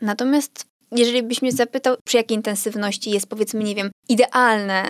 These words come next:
wykorzystywanie tłuszczów, e, jako zapas ener-, jak, jako źródło energii, to tutaj, no, powiedzmy, że tak średnio jest to około sześćdziesiąt, sześćdziesiąt w trakcie wysiłku fizycznego. Oczywiście sześćdziesiąt, sześćdziesiąt procent naszego tętna maksymalnego.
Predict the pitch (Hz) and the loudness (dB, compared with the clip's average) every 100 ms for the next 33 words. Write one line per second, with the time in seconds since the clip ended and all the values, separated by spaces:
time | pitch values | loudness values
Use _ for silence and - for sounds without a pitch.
0 | - 214 202 214 214 208 208 208 196 208 | -6 -8 -4 -4 -4 -4 -2 -4 -4 -4
1 | - 202 202 - 208 202 202 - 208 196 | -2 -4 -4 -6 -2 0 -2 0 0 0
2 | 196 _ - - 214 202 214 - 208 196 | -2 _ -8 -2 0 0 -2 -2 -4 0
3 | 220 208 226 214 202 214 220 214 202 196 | 0 0 -2 0 0 0 -2 -2 -2 -4
4 | 196 240 302 - 240 277 277 294 269 269 | -2 -2 -4 -2 -2 0 2 2 2 0
5 | - 247 277 277 262 240 190 - - - | -2 0 0 2 2 2 -2 -4 -2 2
6 | 262 285 294 269 262 - 254 - 254 247 | 2 4 4 2 2 0 0 4 4 4
7 | 247 233 247 262 - 226 240 262 240 - | 0 0 -2 -2 -2 -4 -2 -2 -4 -6
8 | 233 233 - 254 247 254 226 - - - | -8 -4 -2 -2 -2 -2 -4 -6 -8 -10
9 | 220 254 330 302 202 226 - 269 254 240 | -10 -8 -6 -6 -6 -6 -4 -2 0 0
10 | 254 254 233 233 247 - 233 247 240 220 | 0 -2 -4 -4 -4 -2 -2 0 -2 -2
11 | 233 233 233 240 226 233 214 220 - 214 | -2 -2 -2 -2 -2 -2 -2 -4 -4 -2
12 | 208 190 - | -2 -2 -6